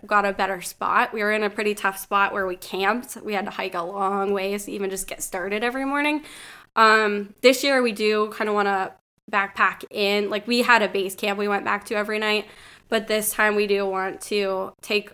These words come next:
our backpacking tent and stay in.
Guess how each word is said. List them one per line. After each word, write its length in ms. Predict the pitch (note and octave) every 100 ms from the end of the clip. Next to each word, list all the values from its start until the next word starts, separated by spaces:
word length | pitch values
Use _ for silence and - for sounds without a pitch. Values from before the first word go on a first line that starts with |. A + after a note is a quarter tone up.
| -
our 420 | G#3 G3 F#3+ F#3 - _ _ -
backpacking 540 | G3 - G3 G3 G3+
tent 320 | G3+ G3 G3 F#3+
and 200 | G#3 F#3+
stay 520 | F#3 - F#3+ F#3+ - _ -
in. 440 | G3+ F#3 F#3+ A3